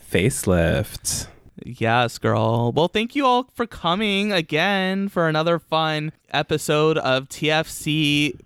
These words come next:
Speaker 2: Conspiracies podcast.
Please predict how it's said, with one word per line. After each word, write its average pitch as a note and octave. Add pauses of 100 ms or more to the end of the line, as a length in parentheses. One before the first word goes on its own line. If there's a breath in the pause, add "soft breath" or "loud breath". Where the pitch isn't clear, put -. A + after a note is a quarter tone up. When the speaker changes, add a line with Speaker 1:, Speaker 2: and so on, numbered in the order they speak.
(240)
Speaker 2:
Conspiracies D3
podcast. B2+